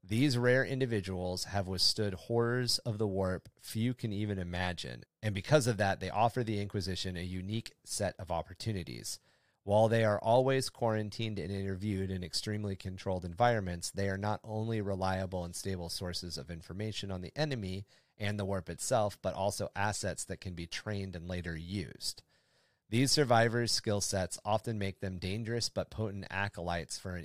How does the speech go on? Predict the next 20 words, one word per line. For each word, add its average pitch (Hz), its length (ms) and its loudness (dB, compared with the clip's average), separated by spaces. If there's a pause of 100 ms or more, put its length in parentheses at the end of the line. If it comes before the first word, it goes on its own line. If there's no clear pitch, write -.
Inquisitor's 90 680 -6
warband. 73 640 -6 (480)
Their 98 140 0
steel 131 360 4
willpower 101 560 4
and 95 160 -2
abilities 104 520 -2
to 107 120 -4
deal 95 220 -2
with 92 180 -6
the 92 80 -8
punishing 104 520 -4
mental 98 320 -4
and 90 160 -6
physical 92 420 -4
extremes 95 760 -4
of 104 340 -2
their 95 160 0
demon 90 400 -4
worlds 82 420 -4